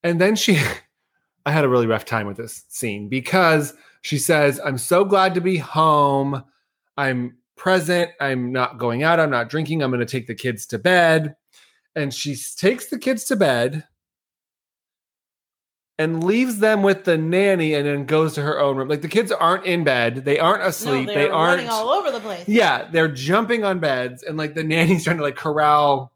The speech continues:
Speaker 1: four, it looked like, kids at that point.
Speaker 2: Yeah, the smaller one.
Speaker 1: And so she, like, puts the, she quote unquote puts the kids to bed and then goes into Sean. And then how she's, like, no longer a failure because she's not drinking. Uh, it would just felt very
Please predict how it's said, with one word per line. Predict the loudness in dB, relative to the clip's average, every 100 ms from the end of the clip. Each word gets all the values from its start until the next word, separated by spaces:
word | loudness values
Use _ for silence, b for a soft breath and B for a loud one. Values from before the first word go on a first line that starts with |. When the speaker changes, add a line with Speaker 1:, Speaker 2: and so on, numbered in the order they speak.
| _
Speaker 1:
four, | _ -2 2 2 0
it | -2
looked | -6
like, | -6 -8
kids | -6 -6 -6
at | -8
that | -6
point. | -4 -4
Speaker 2:
Yeah, | -4
the | -12
smaller | -12 -4 -2 -2 -8
one. | -4 0
Speaker 1:
And | 2
so | 2
she, | 0 2
like, | 2 2 -6 _ _ -4
puts | -4 -2
the, | -6 -6
she | -4 -4 -4 _ _ _
quote | 0 2
unquote | 2 2 0
puts | 0 -4
the | -4
kids | -4 -2
to |
bed | 2 2
and | 2
then | -2
goes | -2 -2
into | -2 -6
Sean. | -2 2 4 2 0 -6 b b b -2
And | 2
then | 2 2
how | 0 0
she's, | 0 -4 0
like, | 0 -2 -8 _ _ _ _ _ _ _ _ _ _ _ -10
no | -2 2 2 4
longer | 4 2 2 0
a |
failure | 0 0 2 4 2 2 2
because | 0 -6 -6
she's | -8 -8 -4
not | -4 -4
drinking. | -8 -8 -8 -10 -8
Uh, | -8 -2
it | -2
would | -2
just | -8 -2
felt | -2 -2
very | -6 -4 -4 -8